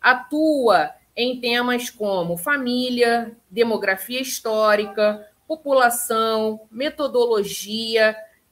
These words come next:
emigração e imigração portuguesa para o Brasil, e foi contemplada no ano de mil novecentos e noventa e nove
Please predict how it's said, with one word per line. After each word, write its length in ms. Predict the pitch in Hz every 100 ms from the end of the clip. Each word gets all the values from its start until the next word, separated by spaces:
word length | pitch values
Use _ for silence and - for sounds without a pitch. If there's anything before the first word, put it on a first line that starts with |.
| -
emigração 1120 | 285 311 277 254 226 202 208 - 254 262 262
e 240 | 196 196 - -
imigração 1200 | 285 285 240 196 185 180 - 214 226 233 254 - _ _
portuguesa 680 | - 220 - 220 202 214 202
para 260 | 196 185 175
o 40 |
Brasil, 600 | 185 208 226 233 233 277 - _ _
e 80 | 330
foi 220 | 330 285
contemplada 960 | 277 311 320 285 277 233 214 202 190 185
no 160 | 208 208
ano 260 | 202 196
de 140 | 190 208
mil 240 | 240 320
novecentos 500 | 285 247 233 220 208
e 40 |
noventa 440 | 202 190 190 180 180
e 80 | 175
nove 580 | 180 233 262 180 311